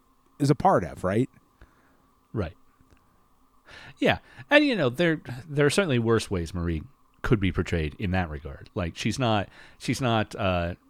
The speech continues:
Speaker 2: the Confederate soldier who doesn't actually own any slaves but still benefits from
Speaker 1: No, yeah, I don't
Speaker 2: uh,
Speaker 1: think it's the same
Speaker 2: yeah.
Speaker 1: kind of story, but, like,
Speaker 2: Yeah.
Speaker 1: she's, it's, it's just telling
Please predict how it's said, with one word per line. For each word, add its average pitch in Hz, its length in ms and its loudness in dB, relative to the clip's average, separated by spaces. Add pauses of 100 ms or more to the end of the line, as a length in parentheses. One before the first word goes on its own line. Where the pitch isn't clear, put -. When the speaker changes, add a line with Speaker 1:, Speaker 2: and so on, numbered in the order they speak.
(280)
Speaker 2:
the 110 140 -2
Confederate 95 500 0
soldier 90 600 2
who 85 340 -2 (200)
doesn't 98 280 0
actually 85 500 -4 (340)
own 113 200 2
any 82 180 -2
slaves 76 580 -8
but 92 160 -4
still - 220 -2
benefits 80 520 -4
from 78 340 -8 (400)
Speaker 1:
No, 233 200 12
yeah, 208 220 10
I 220 100 8
don't 254 140 6
Speaker 2:
uh, - 20 0
Speaker 1:
think 220 140 4
it's 175 140 4
the 160 80 8
same 165 220 4
Speaker 2:
yeah. 87 180 0
Speaker 1:
kind 127 360 0
of 110 160 -2 (180)
story, 143 220 2
but, 165 160 6
like, 165 180 2
Speaker 2:
Yeah. - 40 -4 (160)
Speaker 1:
she's, 175 180 0 (380)
it's, - 300 0 (360)
it's 180 160 6
just 226 220 2
telling 165 600 2